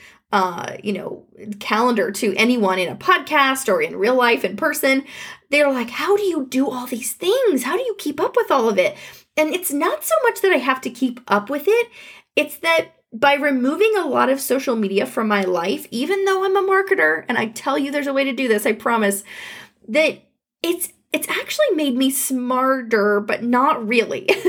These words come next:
<laughs> I've just actually retrained my own brain to do the things that it's actually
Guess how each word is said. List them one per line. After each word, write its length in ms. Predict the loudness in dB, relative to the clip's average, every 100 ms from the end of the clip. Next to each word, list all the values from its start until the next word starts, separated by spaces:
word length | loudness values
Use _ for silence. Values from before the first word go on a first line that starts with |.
| 0
<laughs> 300 | 0 -8 -4
I've 180 | 0 0
just 340 | 2 2 2 0
actually 320 | 0 0 -2
retrained 480 | -2 -4 -2 0 0
my 240 | 0 0 0
own 320 | 0 0 0
brain 500 | -2 -4 -6 -10 -10 -14 _ -2
to 100 | 0
do 180 | 2
the 120 | 0 -2
things 320 | -2 0 2
that 80 | 2
it's 160 | 0 -4
actually 460 | -6 -6 -6 -8